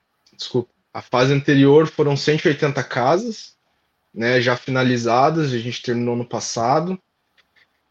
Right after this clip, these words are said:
e agora nós estamos começando um novo, um novo projeto com setenta e cinco casas,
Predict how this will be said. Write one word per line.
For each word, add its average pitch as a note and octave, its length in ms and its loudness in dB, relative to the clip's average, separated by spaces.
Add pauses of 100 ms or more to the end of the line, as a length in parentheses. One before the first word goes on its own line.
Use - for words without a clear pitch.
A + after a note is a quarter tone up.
e A#2+ 560 0
agora A#2 280 4
nós B2 140 -2
estamos C3+ 260 -2
começando C3+ 480 0
um C3+ 100 0
novo, C3 840 0
um - 20 -4
novo B2+ 300 -2
projeto C3 680 0
com B2 640 -6
setenta C3 460 -8
e B2 40 -4
cinco C3 300 -10
casas, E3+ 720 -2